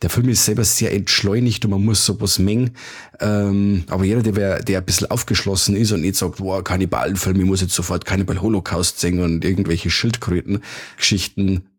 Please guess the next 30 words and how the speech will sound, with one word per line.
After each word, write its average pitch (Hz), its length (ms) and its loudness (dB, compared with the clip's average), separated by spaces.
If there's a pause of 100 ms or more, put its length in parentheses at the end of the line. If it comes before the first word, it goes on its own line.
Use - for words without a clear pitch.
der 90 720 0 (320)
kann - 200 -2 (120)
bei 87 160 0
Son 101 260 0
of 92 140 -2
the 90 100 0
Devil 98 300 0
eventuell 90 480 0
seinen - 160 -2
Spaß - 340 -2
haben. - 180 -2 (560)
Der 78 160 -2
Buchteil 78 600 0
von - 160 -2
dem 87 140 2
Mediabook 110 600 -2 (520)
hat, 113 400 0
äh, 95 260 0
vierundzwanzig 113 840 2
Seiten 131 640 0 (120)
und 104 400 0
bietet, 104 560 0
äh, 92 380 0
ein 90 80 0
tolles 120 400 -2
Interview 123 640 2 (440)
mit 110 460 0 (220)
dem, 90 400 2
äh, - 20 2 (380)
Regisseur 98 760 2